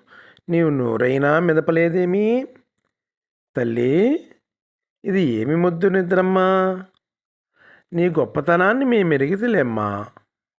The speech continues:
నీ మొద్దు నిద్ర విషయంలో ఊరు వాడ తెలిసిపోయిందిలే. ఇక నీ మొద్దు నిద్ర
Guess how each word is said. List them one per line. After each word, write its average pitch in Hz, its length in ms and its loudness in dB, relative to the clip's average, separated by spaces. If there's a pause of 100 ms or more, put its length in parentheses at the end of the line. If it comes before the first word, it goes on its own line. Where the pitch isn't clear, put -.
(120)
నీ 160 180 0
మొద్దు 135 320 0
నిద్ర 220 320 2
విషయంలో 135 640 0
ఊరు 120 320 -2
వాడ 131 520 0 (560)
తెలిసిపోయిందిలే. 147 1120 0 (1000)
ఇక 156 100 -4
నీ 151 240 0
మొద్దు 123 320 -2
నిద్ర 180 380 2